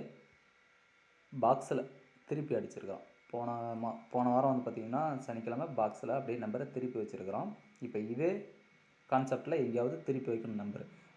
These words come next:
ஆனா வீக்லி சார்ட்ல பண்ண மாட்டான். ஒண்ணு மந்த்லி சார்ட் இல்லை இயர்லி சார்ட். அதை நாம அப்புறம் பார்ப்போம். அதுக்கு முன்னாடி இங்க பாருங்க, நேத்து வந்த ரிசல்ட்டு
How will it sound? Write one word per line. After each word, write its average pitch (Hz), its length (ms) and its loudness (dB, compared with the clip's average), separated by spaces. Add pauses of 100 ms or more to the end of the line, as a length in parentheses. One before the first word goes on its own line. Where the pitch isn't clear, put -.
ஆனா 135 140 0 (160)
வீக்லி 147 280 -2
சார்ட்ல 131 340 2
பண்ண 117 140 0
மாட்டான். 117 320 -2 (200)
ஒண்ணு 123 140 0 (100)
மந்த்லி 131 300 -4
சார்ட் 127 240 0
இல்லை 165 200 -2
இயர்லி 107 260 0
சார்ட். 101 220 -8 (380)
அதை 131 160 4
நாம 120 200 4
அப்புறம் 113 260 0
பார்ப்போம். 123 300 -2
அதுக்கு 117 220 0
முன்னாடி 101 280 -2 (920)
இங்க 156 140 4
பாருங்க, 117 320 2 (200)
நேத்து 160 300 4
வந்த 139 200 4
ரிசல்ட்டு 120 380 -2